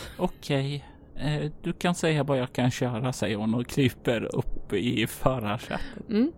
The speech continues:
Speaker 2: Verkar hon kunna köra?
Speaker 1: Som jag sa tidigare, hon har, intrycket ni fick var att hon inte hade kört tidigare.
Speaker 2: Så att hon har lite svårt att få igång den?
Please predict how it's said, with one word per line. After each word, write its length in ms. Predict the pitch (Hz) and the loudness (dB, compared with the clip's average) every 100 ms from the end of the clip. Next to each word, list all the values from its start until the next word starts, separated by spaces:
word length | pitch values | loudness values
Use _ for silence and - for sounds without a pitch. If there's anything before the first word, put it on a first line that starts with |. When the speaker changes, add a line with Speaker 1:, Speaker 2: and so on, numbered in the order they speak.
| - - - | -10 -20 -2
Speaker 2:
Verkar 360 | 190 202 190 262 | 6 6 6 6
hon 120 | 285 | 6
kunna 240 | 247 185 | 6 4
köra? 280 | 185 - 190 - | 2 0 -4 -6
Speaker 1:
Som 300 | - 175 214 | 4 8 12
jag 120 | 208 | 12
sa 180 | 196 151 | 12 12
tidigare, 760 | 143 139 127 160 131 113 104 113 - | 10 8 10 10 10 8 4 0 4
hon 180 | 143 143 | 8 12
har, 480 | 165 156 147 143 139 151 156 - | 12 12 10 8 6 6 4 2
intrycket 640 | 160 196 156 151 185 - 147 | 4 8 8 8 6 6 6
ni 180 | 139 131 | 8 6
fick 260 | - 180 - | 4 0 2
var 420 | 135 123 135 110 | 4 8 8 8
att 140 | 113 - | 4 4
hon 400 | 123 120 110 - - | 6 6 6 2 6
inte 500 | 151 110 110 - 170 | 10 10 8 6 6
hade 520 | 117 101 - 120 110 | 6 4 2 0 0
kört 340 | - - - | 0 -2 -2
tidigare. 480 | - 113 - 87 - 95 - - - | -6 -4 -4 -6 -8 -12 -14 -20 -4
Speaker 2:
Så 100 | 175 | -2
att 100 | 175 | 0
hon 140 | 196 | 2
har 100 | 202 | 2
lite 180 | 208 180 | 0 -2
svårt 220 | - 170 | 0 0
att 60 | - | 0
få 140 | - | 0
igång 280 | 170 208 180 | 2 4 2
den? 220 | - 190 | -2 -6